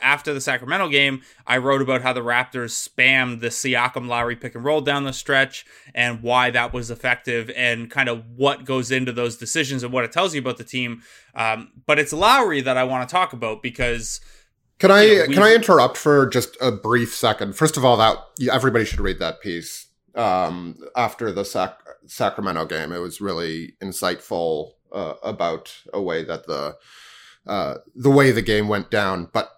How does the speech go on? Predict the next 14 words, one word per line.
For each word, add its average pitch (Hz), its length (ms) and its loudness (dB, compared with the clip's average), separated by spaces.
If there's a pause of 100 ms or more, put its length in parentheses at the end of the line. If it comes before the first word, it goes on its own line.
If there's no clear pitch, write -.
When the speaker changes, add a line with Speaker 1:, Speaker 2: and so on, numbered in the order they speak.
(120)
Speaker 2:
that, 185 380 2 (340)
I 156 120 6
don't 202 120 6
Speaker 1:
Thanks, 208 100 0
Speaker 2:
think 226 140 0
Speaker 1:
man. 190 100 6
Speaker 2:
we 156 40 6
made 160 160 8
it, 151 160 4
we 135 120 2
made 135 180 4
enough 117 760 0 (180)
about 120 340 2
how 113 440 2